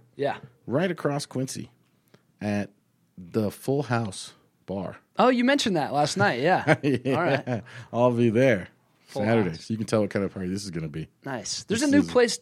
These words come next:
Speaker 1: down on Broadway. It's, like, right across from, like, Think Tank Tattoo. I can't ever remember what the name of it is, but it looks pretty nice.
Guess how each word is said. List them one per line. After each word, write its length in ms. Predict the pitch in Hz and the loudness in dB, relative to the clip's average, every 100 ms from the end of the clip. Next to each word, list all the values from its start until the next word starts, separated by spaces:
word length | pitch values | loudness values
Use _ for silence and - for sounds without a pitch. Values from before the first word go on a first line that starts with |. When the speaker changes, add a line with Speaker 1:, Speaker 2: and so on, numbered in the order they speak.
| _ | _
Speaker 1:
down 320 | - 165 196 190 | 0 2 2 2
on 140 | 151 | 0
Broadway. 580 | 120 123 131 156 185 190 | -4 -2 2 2 0 -2
It's, 180 | 135 127 | -2 -4
like, 160 | 117 | -6
right 200 | 120 147 | -2 -2
across 540 | 156 - - 135 139 - | -2 -6 0 0 0 -2
from, 180 | 127 117 | -6 -6
like, 300 | 107 101 - | -6 -12 -18
Think 400 | - 135 143 - | -12 -8 -8 -8
Tank 240 | - 131 123 | -10 -10 -10
Tattoo. 600 | - 117 - 123 120 101 - _ _ _ _ _ _ _ | -8 -8 -6 -8 -8 -10 -16 _ _ _ _ _ _ _
I 80 | - | -20
can't 280 | - 165 160 | -6 -2 -2
ever 140 | 151 147 | -2 -2
remember 260 | 139 143 | -2 -2
what 120 | 135 | -4
the 60 | 120 | -6
name 220 | 117 147 | -4 -2
of 100 | 127 | -4
it 60 | 110 | -6
is, 140 | 104 | -10
but 80 | 101 | -8
it 40 | |
looks 160 | 151 196 | -10 -10
pretty 180 | - 98 | -14 -12
nice. 400 | 101 117 - - | -12 -12 -14 -18